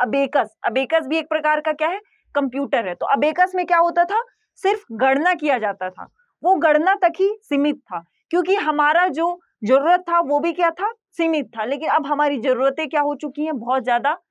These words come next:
बढ़ चुकी हैं, इसीलिए कंप्यूटर का जो अनुप्रयोग है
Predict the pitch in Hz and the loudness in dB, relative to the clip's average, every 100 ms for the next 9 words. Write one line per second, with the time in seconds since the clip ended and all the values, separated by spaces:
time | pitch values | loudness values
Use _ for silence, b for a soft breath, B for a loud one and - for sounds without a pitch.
0 | _ _ 170 254 320 311 240 254 285 302 | _ _ 0 0 0 -4 -6 -4 -4 -4
1 | 269 254 330 294 311 302 254 214 247 220 | -8 -2 -2 0 -2 -2 -4 -4 -6 0
2 | 330 359 302 233 - 233 214 233 254 240 | 0 2 0 0 -2 -4 -4 -2 0 0
3 | 277 | -4